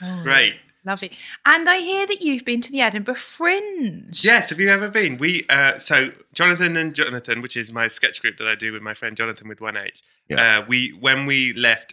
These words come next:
Speaker 2: Oxford, at Oxford,
Speaker 3: Mm.
Speaker 2: they had, uh, a thing called, um, Oxford Imps. Uh, so it's
Speaker 3: Mm-hmm.
Speaker 2: sort of like, uh, for, for small people at Oxford, and they get to do sketch comedy or whatever.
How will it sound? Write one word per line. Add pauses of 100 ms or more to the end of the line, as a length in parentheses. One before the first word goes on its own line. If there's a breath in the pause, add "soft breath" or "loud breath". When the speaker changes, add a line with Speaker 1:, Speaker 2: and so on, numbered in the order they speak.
Speaker 2:
Oxford,
at
Oxford,
Speaker 3:
Mm.
Speaker 2:
they
had,
uh,
a
thing
called, (120)
um,
Oxford
Imps. (320 loud breath)
Uh,
so
it's
Speaker 3:
Mm-hmm.
Speaker 2:
sort
of
like, (260)
uh,
for,
for
small
people
at
Oxford,
and
they
get
to
do (360 soft breath)
sketch
comedy
or
whatever.